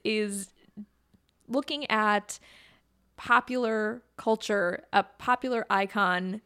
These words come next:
like Celine Dion, who has sold incredible numbers of albums, but is also so reviled by so many, and just balancing those two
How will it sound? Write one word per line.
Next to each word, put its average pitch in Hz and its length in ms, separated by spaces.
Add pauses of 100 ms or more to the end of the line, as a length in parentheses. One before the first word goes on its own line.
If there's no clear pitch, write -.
(260)
like 220 300
Celine 214 380
Dion, 190 520 (120)
who 220 420 (200)
has - 280
sold 311 440 (420)
incredible 330 760
numbers 202 420
of 190 160
albums, 180 400
but 240 180
is 269 160
also 262 400
so 214 520
reviled 190 640
by 190 140
so 190 300
many, 185 320
and 202 100
just 190 200 (500)
balancing 220 680
those 185 240
two 196 560